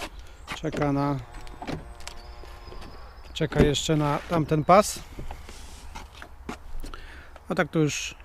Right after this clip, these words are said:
w środkowy mamy, ten mamy. Z przodu też już wszystko jest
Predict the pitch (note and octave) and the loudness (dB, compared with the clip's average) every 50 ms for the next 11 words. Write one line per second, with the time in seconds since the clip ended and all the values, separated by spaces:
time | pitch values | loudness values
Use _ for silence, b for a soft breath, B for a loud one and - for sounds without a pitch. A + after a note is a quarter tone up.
0 | - - - - D#3+ C#3+ - - E3 C#3+ C#3+ D3 D3+ D#3+ E3 E3+ F3 F3 E3+ E3+ | -14 -10 2 2 2 4 8 8 10 10 12 12 12 12 12 12 12 12 12 10
1 | D3+ D3 B B B B B B - E3 D3 C#3 C#3+ D3 D3 D#3 D#3+ D#3+ D#3 C#3+ | 8 4 B B B B B B 4 6 6 8 8 8 8 10 10 10 10 10
2 | - - - - - - - - - - B B B B B B B B B B | 8 4 4 2 -8 -12 -14 -16 -20 -20 B B B B B B B B B B
3 | B B B B B B B B B B - - - - - - - - - - | B B B B B B B B B B -12 -14 -14 -12 -10 -10 -10 -10 -12 -14
4 | - - - - - - - - - - - - E3 D#3 D3+ F3 - - - - | -16 -16 -16 -16 -18 -16 -12 -12 -10 -4 4 6 6 6 6 4 0 0 -6 -2
5 | - E3+ C#3 - D3+ - - - - D3+ - D#3 C3+ A2+ - - - - - - | -2 -2 0 0 -2 0 2 2 2 12 12 12 12 12 10 2 -6 -12 -10 -6
6 | G3 F3 E3 D3 - - - - | -4 -2 -2 -4 -4 -8 -12 -14